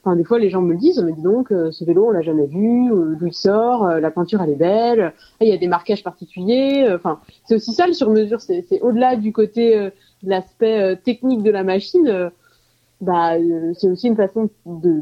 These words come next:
de, de tout choisir, en fait. Euh, tu, enfin, nous, je sais qu'on, la, la peinture, on l'externalise pas, on l'a fait, on l'a fait nous-mêmes, on est équipé pour ça.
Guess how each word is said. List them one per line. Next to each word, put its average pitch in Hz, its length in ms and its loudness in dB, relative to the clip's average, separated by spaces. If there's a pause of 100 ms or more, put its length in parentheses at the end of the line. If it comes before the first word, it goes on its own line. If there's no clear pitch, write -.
(100)
de, 160 120 4
de 151 200 0
tout 311 200 2
choisir, 302 420 2
en 214 80 0
fait. 196 260 -4
Euh, 175 480 2
tu, - 140 -20 (180)
enfin, 180 200 -2
nous, 240 140 2
je 240 80 0
sais 269 160 -4
qu'on, 175 460 -2 (200)
la, 190 220 -2
la 180 140 -2
peinture, 196 360 -2
on 262 40 2
l'externalise 190 580 0
pas, 330 160 0
on 320 80 2
l'a 185 140 0
fait, 190 280 0 (100)
on 180 60 -2
l'a 175 120 -2
fait 208 120 0
nous-mêmes, 262 420 0 (540)
on 190 100 0
est 185 60 4
équipé 202 260 -2
pour 185 220 -8
ça. 311 220 -2